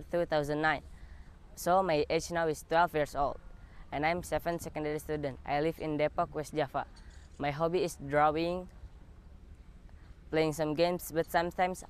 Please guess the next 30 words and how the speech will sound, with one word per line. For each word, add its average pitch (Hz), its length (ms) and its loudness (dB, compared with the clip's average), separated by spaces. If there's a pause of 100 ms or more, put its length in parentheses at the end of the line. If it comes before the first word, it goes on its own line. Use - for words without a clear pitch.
I 151 160 4
like 165 160 -4
making 151 320 -6
games. 143 320 -4
Why 151 240 0
I 160 240 2
like - 160 -18
making 147 320 -10
games 165 240 0
is 156 160 -8
because 170 320 -4
I 147 80 -2
want 156 160 -4
to 160 80 -4
be 160 240 0
a - 80 -8
de-, - 100 -8 (460)
developer 160 480 2
with 151 160 0 (160)
big 175 160 4
salary. 165 560 4 (560)
My 143 160 -2
favorite 170 400 2
food 202 240 0
is 151 640 0
nasi 139 240 -6
padang, 160 480 4
spaghetti, 143 720 -2
and 143 160 -2
seafood. 139 400 -6